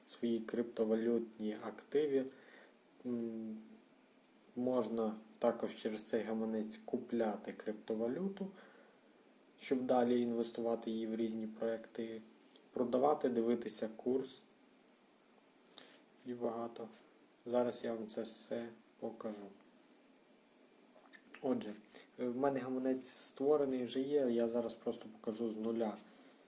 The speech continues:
як буде відбуватися реєстрація, коли ви тільки завантажите гаманець. Ось. Коли ви завантажите, вам виб'є ось таке вікно. На ньому буде дванадцять слів. Їх вам потрібно буде зберегти.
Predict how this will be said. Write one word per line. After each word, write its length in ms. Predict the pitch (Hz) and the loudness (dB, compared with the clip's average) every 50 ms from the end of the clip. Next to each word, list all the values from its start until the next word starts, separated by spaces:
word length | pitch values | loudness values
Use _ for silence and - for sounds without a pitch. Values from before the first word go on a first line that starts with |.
| - - - - | -20 -20 -16 -8
як 380 | - 117 123 123 123 - - - | 0 2 2 2 2 0 -2 -4
буде 300 | 113 107 120 117 113 117 | 0 0 2 2 4 2
відбуватися 640 | 110 110 110 110 110 113 120 117 117 - - 120 110 | 2 2 -2 -2 0 2 2 2 2 0 0 2 2
реєстрація, 560 | 113 113 110 110 - - 120 113 - - - - | 4 2 0 0 2 2 2 2 2 -6 -8 -6
коли 120 | - 113 113 | -6 -6 -4
ви 120 | 113 113 | -6 -8
тільки 300 | - - - - - 113 | -8 -10 -12 -8 -8 -4
завантажите 760 | 107 117 117 117 110 107 113 110 - 220 117 113 - - - 110 - - - - - - - - - - - - - - | -2 -2 -2 -2 -2 -2 0 0 0 0 -2 -6 -6 -10 -12 -12 -12 -18 -20 -20 -20 -20 -20 -20 -20 -20 -20 -20 -14 -8
гаманець. 480 | 117 110 110 107 104 104 101 - - - | -6 -4 -4 -2 -4 -6 -8 -12 -16 -10
Ось. 260 | - 117 104 - - - - - - - - - - - - - - - - - - - | -8 -8 -8 -8 -10 -16 -20 -20 -20 -18 -18 -16 -16 -18 -20 -20 -20 -20 -20 -20 0 4
Коли 120 | 139 139 147 | 8 8 10
ви 100 | 147 143 | 8 8
завантажите, 800 | 131 139 135 135 131 - 147 147 147 139 139 135 - 131 123 | 6 4 2 2 0 2 2 2 2 2 0 2 4 4 4
вам 360 | 110 113 127 131 127 127 123 113 | 6 6 6 6 6 4 0 0
виб'є 560 | 110 120 127 131 131 123 117 117 120 120 117 117 123 | 6 8 10 10 10 8 6 6 6 6 6 6 4
ось 180 | 127 123 - | 4 4 2
таке 400 | - - 113 107 - - 120 123 | 2 0 -2 -2 2 4 4 4
вікно. 480 | 117 113 113 107 - - 120 120 110 98 98 - - - - - | 6 4 -2 -4 -4 0 2 4 4 2 0 -6 -12 -14 -10 -4
На 160 | 117 113 110 | 0 0 2
ньому 460 | 117 123 131 139 143 143 143 135 120 110 123 117 | 2 2 4 4 4 6 6 2 2 2 4 6
буде 300 | 127 131 131 - 123 117 | 8 8 8 8 6 4
дванадцять 960 | 107 - - 120 107 110 117 123 123 123 120 - - - - - 120 120 - | 4 2 0 2 2 4 4 2 2 0 -2 -6 -8 -6 -2 -2 -2 -2 -4
слів. 640 | - - - - - - - 127 123 120 113 107 - - - - - - - - - - - - - - - - - 120 | -6 -2 0 0 0 2 2 4 4 6 4 4 0 -8 -10 -10 -8 -6 -8 -8 -8 -12 -18 -20 -20 -18 -20 -10 -6 -4
Їх 440 | 117 117 135 156 170 - - - - | -2 -2 -2 -2 -2 -4 -4 -2 2
вам 300 | 113 117 131 139 139 139 - | 4 4 6 4 4 4 4
потрібно 480 | - - - - 123 135 131 123 123 117 | 4 4 4 2 2 2 4 4 2 2
буде 420 | 110 110 123 123 123 123 123 120 | 4 4 2 2 6 6 6 4
зберегти. 960 | 110 113 110 110 113 120 120 127 131 127 117 - - - - - 120 110 98 | 4 2 -4 4 8 10 10 12 10 8 6 4 -4 -12 -2 0 0 0 0